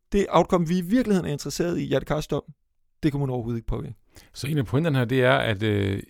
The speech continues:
Speaker 2: ja, hvis man har et højt B M I, så er ens, øh, risiko for at udvikle sygdom forhøjet sammenlignet med dem, der har et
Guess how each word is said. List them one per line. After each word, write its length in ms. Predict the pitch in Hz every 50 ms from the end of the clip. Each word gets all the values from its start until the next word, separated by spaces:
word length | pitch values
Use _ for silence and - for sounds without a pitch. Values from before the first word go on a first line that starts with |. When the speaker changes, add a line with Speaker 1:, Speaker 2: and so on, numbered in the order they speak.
| _ _ _
Speaker 2:
ja, 200 | - 123 127 135 - -
hvis 160 | 113 107 -
man 120 | 120 117
har 240 | 113 120 143 147 -
et 140 | - 131 -
højt 260 | - - 143 143 120
B 60 | - -
M 180 | 113 110 117
I, 140 | 135 139 - -
så 160 | - - 131
er 180 | 123 123 127 123
ens, 400 | - - 131 120 107 - - -
øh, 180 | - 113 107
risiko 540 | 101 92 104 123 135 110 123 - - 107 98
for 180 | - - 110 104
at 40 |
udvikle 240 | 110 117 110 117 104
sygdom 380 | 101 - 139 123 117 110 101 92
forhøjet 440 | - - 98 82 98 123 117 101 -
sammenlignet 440 | - 104 107 110 107 101 98 92
med 120 | 95 98 98
dem, 220 | 90 104 107 107
der 80 | 101 95
har 180 | 87 95 92
et 220 | 87 85 82 -